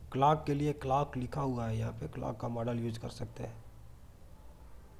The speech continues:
तो सारी चीज़ें उसमें दी रहती हैं, ये हमको बस समझना पड़ेगा कि कैसे यूज़ करना है। अ, ओके,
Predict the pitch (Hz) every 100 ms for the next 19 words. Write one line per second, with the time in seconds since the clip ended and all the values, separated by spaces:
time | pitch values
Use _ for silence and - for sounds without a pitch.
0 | - - - - 160 202 - 151 175 185
1 | 175 170 156 156 151 120 151 151 - 127
2 | 135 165 135 143 131 127 160 135 - 123
3 | 123 123 135 131 120 123 131 - 156 123
4 | 113 143 131 120 117 - 110 110 113 147
5 | - - - - - - - - - -
6 | - 127 127 127 127 127 127 120 - -
7 | - - - - 120 -